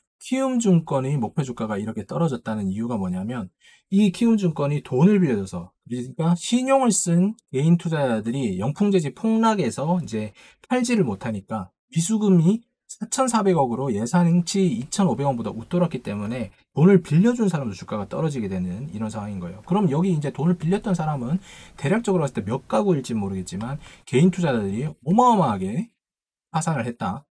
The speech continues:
지금 임창정 안 나오잖아요. 임창정도 파산해가지고 지금 개털이 됐으니까 아무것도 안 되죠. 파산이라는 거는 모든 걸 갖다가 이제 다 날릴 수 있는 게 아니라 십 년 동안 어쨌든 간에 뭐 금액을 다 갚아야 된다는 거예요. 그러면 이게 재개하는 게 보통 어려운 게 아닙니다, 여러분들.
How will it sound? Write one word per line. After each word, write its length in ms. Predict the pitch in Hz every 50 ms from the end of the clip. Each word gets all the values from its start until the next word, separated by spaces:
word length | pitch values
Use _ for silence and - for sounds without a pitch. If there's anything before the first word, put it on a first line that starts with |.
| _ -
지금 140 | 208 214 165
임창정 420 | 151 175 175 220 220 196 185 139
안 100 | 117 110
나오잖아요. 440 | 113 110 101 101 98 90 92 110 - -
임창정도 420 | 143 165 185 214 214 202 196 160 123
파산해가지고 640 | - - 185 185 214 208 190 165 139 120 123 110
지금 180 | 101 - 110 98
개털이 340 | - - 135 - 208 190 180
됐으니까 400 | 151 131 - - 123 110 90 90 87
아무것도 280 | 113 143 143 - 98
안 40 | 95
되죠. 320 | 101 98 95 95 95 143 - - - - - - - - _ _
파산이라는 680 | - 190 190 196 202 190 185 175 143 139 127 123 117
거는 360 | 113 113 117 135 160 175 175 151 110
모든 340 | 101 110 127 165 190 214 208
걸 180 | 196 180 151 127
갖다가 480 | 120 104 - - 98 101 104 107 107
이제 120 | 98 95 90
다 180 | - - 107
날릴 240 | 95 92 98 117 139
수 100 | 139 -
있는 160 | 156 139 123
게 80 | 117 104
아니라 300 | 92 95 98 117 117 113 - - - - - _
십 180 | - - 233
년 180 | 240 240 247 240
동안 240 | 233 202 175 139 117
어쨌든 460 | 98 95 - 139 - - 143 123 117
간에 280 | 110 107 104 107 110 110
뭐 260 | 101 98 95 95 95 -
금액을 400 | - - 120 143 156 - 220 -
다 160 | - - -
갚아야 260 | - - - - 165
된다는 340 | 160 160 135 113 107 98 95
거예요. 340 | 90 90 87 85 85 87 92 -
그러면 240 | 139 156 185 170 139
이게 160 | 160 165 160 - - - - - -
재개하는 560 | - - 113 107 127 147 185 190 170 143 113
게 240 | 92 92 95 107 98
보통 400 | - - - - _ - 190 214
어려운 240 | 214 196 190 165 131
게 80 | 110 92
아닙니다, 400 | 87 92 92 92 90 85 85 87
여러분들. 420 | 85 90 90 90 87 92 95 101